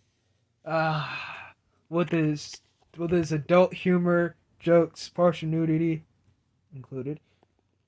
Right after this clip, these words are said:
All that good stuff. Uh,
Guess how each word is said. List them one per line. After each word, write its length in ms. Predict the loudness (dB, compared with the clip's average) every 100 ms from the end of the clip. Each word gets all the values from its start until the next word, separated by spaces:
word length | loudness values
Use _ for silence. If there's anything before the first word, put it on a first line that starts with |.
| _ _
All 340 | -4 0 0 0
that 320 | 0 0 -2
good 160 | -8 -10
stuff. 280 | -14 -16 -16 _ _ _ _ _ _ _ _ _ _ _ _ _ -10
Uh, 320 | -4 -2 -2